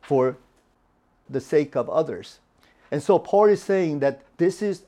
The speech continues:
the primary principle. It is the virtue of Christianity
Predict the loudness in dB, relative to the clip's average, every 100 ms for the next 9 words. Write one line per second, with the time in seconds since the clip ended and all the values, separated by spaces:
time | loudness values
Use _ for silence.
0 | -8 -8 -4 -4 -2 -2 -4 -6 -8 -8
1 | -10 -12 -4 -2 -2 -4 -8 2 4 4
2 | -4 -8 -8 -6 -2 -2 -4 _ _ _
3 | -2 -2 0 -2 -2 -8 -16 -20